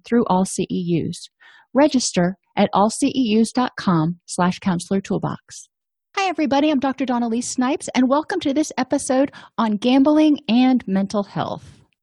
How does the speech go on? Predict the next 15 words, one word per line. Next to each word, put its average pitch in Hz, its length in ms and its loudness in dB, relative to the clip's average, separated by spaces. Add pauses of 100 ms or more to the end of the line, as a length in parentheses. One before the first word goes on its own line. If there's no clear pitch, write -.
(560)
In 320 120 2
this 403 100 2
presentation, 311 640 2
we're 269 140 2
gonna 302 160 4
talk 277 260 0
about 247 280 2
post-traumatic 262 580 2
stress 233 320 -2
symptoms 214 480 -2
in 220 160 -2
pathological 226 680 0
gambling 175 540 0 (380)
and 214 140 -2
potential 339 480 0